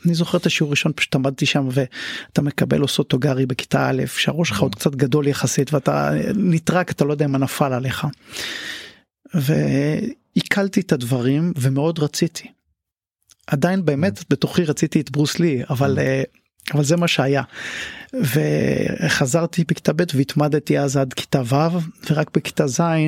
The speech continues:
Speaker 1: עברתי לעשות סטרייקינג בכל מיני סגנונות.
Speaker 2: ו-, ותספר שנייה איך, איך, איך,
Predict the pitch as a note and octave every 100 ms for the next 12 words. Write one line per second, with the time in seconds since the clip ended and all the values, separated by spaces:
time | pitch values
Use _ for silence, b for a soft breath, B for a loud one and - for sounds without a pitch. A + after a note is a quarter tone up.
0 | D#3 B2+ C3+ C3 C#3 B2+ D3 - - C#3
1 | C3+ - C#3+ C3 C#3+ - D3 C#3+ C3+ -
2 | C#3+ C#3+ C#3 C#3 - B B B B B
3 | B B B B B B B - G#2+ G#2
4 | G#2 F#2 B B B B B B _ B2
5 | - - C#3+ C3 C3 A#2+ - - D#2+ -
6 | B2+ -